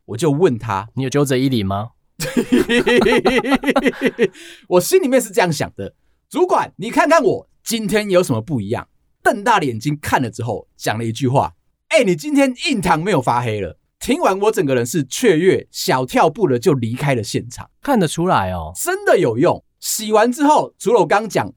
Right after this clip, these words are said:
Speaker 1: 深层的那个清洁以外啊，脸哦都变得光亮了许多，气色变得非常的好。第三款最喜欢的床上专用香水，不夸张，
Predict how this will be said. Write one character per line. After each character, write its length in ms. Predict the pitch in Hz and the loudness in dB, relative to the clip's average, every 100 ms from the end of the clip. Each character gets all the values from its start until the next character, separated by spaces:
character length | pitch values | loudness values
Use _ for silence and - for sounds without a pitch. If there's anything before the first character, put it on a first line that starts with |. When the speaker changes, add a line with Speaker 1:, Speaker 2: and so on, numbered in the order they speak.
| _ | _
Speaker 1:
深 320 | - 240 277 | 2 2 2
层 240 | - 151 | -2 0
的 100 | 151 | 0
那 100 | 165 | 0
个 140 | 165 123 | 0 -2
清 280 | - 190 | 0 -2
洁 180 | 170 120 | -2 -4
以 120 | 101 | -4
外 200 | 107 113 | -2 -2
啊， 160 | 85 80 _ _ _ _ - | -2 -10 _ _ _ _ -2
脸 340 | 147 180 147 | 2 4 4
哦 180 | 175 185 | 2 2
都 200 | 208 240 | 2 2
变 260 | - 247 | 2 0
得 140 | 160 131 _ | 2 -2 _
光 300 | - 180 208 | 0 0 2
亮 220 | 214 131 | 0 0
了 80 | 101 | -4
许 200 | - 85 | -8 -10
多， 320 | - 95 95 _ | -8 -8 -8 _
气 320 | - - 285 | -6 -2 -2
色 220 | 185 226 | 0 0
变 240 | 147 190 143 | 2 2 2
得 160 | 117 | 0
非 300 | 104 - 127 | -2 0 0
常 260 | 131 - - | 0 -6 -14
的 100 | 113 | -14
好。 200 | - - _ _ | -14 -16 _ _
第 140 | 269 | -6
三 240 | 196 170 185 | -2 -2 -2
款 240 | 143 - - - | -4 -6 -10 0
最 140 | 208 | 2
喜 300 | - - 95 | 2 -4 -6
欢 180 | 110 127 | -2 -2
的 100 | 107 | -4
床 400 | - 143 123 139 | -4 0 0 0
上 320 | - 170 131 113 | 0 0 0 -2
专 220 | 135 123 | -2 0
用 220 | 135 101 | 0 -2
香 200 | 104 90 | -6 -8
水， 240 | 107 - _ _ _ - | -12 -18 _ _ _ -4
不 100 | 254 | -2
夸 240 | 156 143 | 2 2
张， 260 | 143 117 | 2 -4